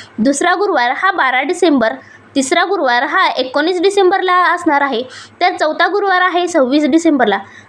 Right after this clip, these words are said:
तर यावर्षी फक्त चारच गुरुवार आलेले आहेत. तर शेवटच्या गुरुवारी असणार आहे एकादशी. तर या एकादशीच्या दिवशी आपल्याला माता लक्ष्मीचे हे व्रत कसे करावे आणि त्याचबरोबर माता लक्ष्मीला या दिवशी नैवेद्य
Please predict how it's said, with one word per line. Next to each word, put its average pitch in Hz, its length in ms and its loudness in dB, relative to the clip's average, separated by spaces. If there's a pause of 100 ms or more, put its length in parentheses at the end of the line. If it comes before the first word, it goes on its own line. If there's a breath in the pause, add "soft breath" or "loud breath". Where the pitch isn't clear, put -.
(100)
तर 320 100 0
यावर्षी 320 760 0 (240 loud breath)
फक्त 359 200 -2
चारच 294 440 0
गुरुवार 330 360 2
आलेले 214 360 -4
आहेत. 208 180 -4 (220)
तर 349 120 2
शेवटच्या 311 420 0
गुरुवारी 370 420 0
असणार 339 320 2
आहे 330 240 -2
एकादशी. 220 520 -2 (320 loud breath)
तर 349 100 0
या 339 200 0
एकादशीच्या 262 640 0
दिवशी 370 500 2
आपल्याला 277 340 0
माता 247 260 -2
लक्ष्मीचे 294 420 0
हे 277 120 2
व्रत 359 280 0 (120)
कसे 285 200 0
करावे 330 340 0 (400 loud breath)
आणि 302 220 -4
त्याचबरोबर 311 600 0
माता 269 260 -2
लक्ष्मीला 311 440 2
या 269 180 0
दिवशी 320 300 2
नैवेद्य 269 460 2